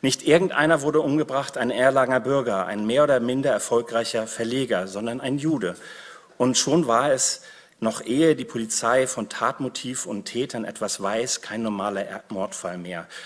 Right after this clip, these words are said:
Stattdessen ließ man das Privatleben schillern, wohlgemerkt das Privatleben des Ermordeten und nicht des Mörders.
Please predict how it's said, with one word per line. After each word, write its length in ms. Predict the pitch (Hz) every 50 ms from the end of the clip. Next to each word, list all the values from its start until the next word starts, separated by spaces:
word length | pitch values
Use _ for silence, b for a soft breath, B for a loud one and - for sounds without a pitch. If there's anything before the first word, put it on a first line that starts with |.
| B B
Stattdessen 840 | B - - 127 123 - - 123 135 - - 156 147 139 135 143 -
ließ 240 | 113 113 135 - -
man 160 | 120 117 113
das 240 | 101 104 - - -
Privatleben 680 | - 104 92 95 95 110 143 - - 123 127 131 127 123
schillern, 560 | - - - 123 123 127 123 123 117 107 -
wohlgemerkt 600 | 104 117 135 135 143 120 113 107 110 113 - -
das 80 | 98
Privatleben 800 | - - - 101 92 98 98 107 107 - 110 110 104 104 107 107
des 160 | 98 104 98 -
Ermordeten 640 | 98 95 92 98 107 123 - 160 147 - 139 127
und 160 | 123 107 107 101
nicht 180 | 104 - -
des 140 | 104 - -
Mörders. 520 | 95 92 92 90 90 98 92 - - -